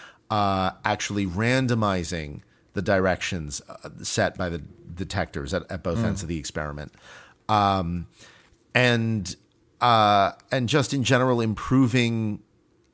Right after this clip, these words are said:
Speaker 1: this experiment, ch-, testing it over longer and longer and longer distances. Uh, and that's where Zeilinger comes in. Zeilinger,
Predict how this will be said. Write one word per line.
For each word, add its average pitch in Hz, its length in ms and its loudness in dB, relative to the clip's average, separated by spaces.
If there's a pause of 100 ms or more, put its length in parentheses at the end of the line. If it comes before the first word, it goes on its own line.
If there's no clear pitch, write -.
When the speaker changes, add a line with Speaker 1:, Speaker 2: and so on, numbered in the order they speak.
(180)
Speaker 1:
this 101 320 0
experiment, 101 540 -2
ch-, - 260 -6
testing 113 320 -2
it 107 100 0
over 104 240 0
longer 101 340 -2
and 95 100 -2
longer 101 300 -2
and 90 100 -6
longer 90 280 -6
distances. - 720 -8 (600)
Uh, 104 360 4 (100)
and 110 200 -4
that's 147 420 4
where 104 800 4 (640)
Zeilinger 107 600 2
comes 69 280 -6
in. 60 140 -10
Zeilinger, 113 800 2